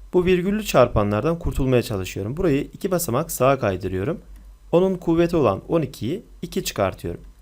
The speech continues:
Sonrasında bu virgülden kurtulalım. Üç defa sağa gidersek üç yapar. Buradan üç çıkarırsak on üzeri on.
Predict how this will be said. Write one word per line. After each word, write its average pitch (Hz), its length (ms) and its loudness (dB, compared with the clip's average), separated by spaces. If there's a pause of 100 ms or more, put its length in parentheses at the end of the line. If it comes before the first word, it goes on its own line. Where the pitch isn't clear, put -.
(440)
Sonrasında 160 580 0
bu 156 120 0
virgülden 113 420 2
kurtulalım. 101 600 -4 (500)
Üç - 200 -6
defa 127 320 4
sağa 120 280 4
gidersek 101 600 -4 (260)
üç 139 220 -8
yapar. 151 360 0 (600)
Buradan 160 340 4
üç - 180 -8
çıkarırsak 160 680 -4 (320)
on 196 120 4
üzeri 123 320 0
on. 107 240 0